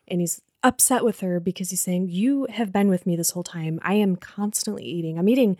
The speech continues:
way more than a normal person should. Like, I'm clearly not doing this intentionally or starving myself. I'm not anorexic or bulimic," 'cause she's trying to think, "Okay, what's wrong with him?"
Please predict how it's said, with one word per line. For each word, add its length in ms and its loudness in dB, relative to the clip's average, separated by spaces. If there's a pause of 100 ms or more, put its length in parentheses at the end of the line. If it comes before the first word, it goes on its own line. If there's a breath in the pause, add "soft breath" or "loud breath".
(360 soft breath)
way 220 6
more 280 6
than 100 6
a 60 4
normal 320 4
person 400 -4
should. 480 0
Like, 140 -2
I'm 140 2
clearly 400 -2
not 340 -2 (140)
doing 200 4
this 160 0
intentionally 680 -2
or 100 -4
starving 420 -2
myself. 440 -8
I'm 100 0
not 220 -2 (320 soft breath)
anorexic 640 2
or 80 -2
bulimic," 460 -4
'cause 120 -8
she's 140 -6
trying 200 -6
to 80 -10
think, 160 -8
"Okay, 240 -14
what's 280 -16
wrong 200 -4
with 140 -6
him?" 240 -4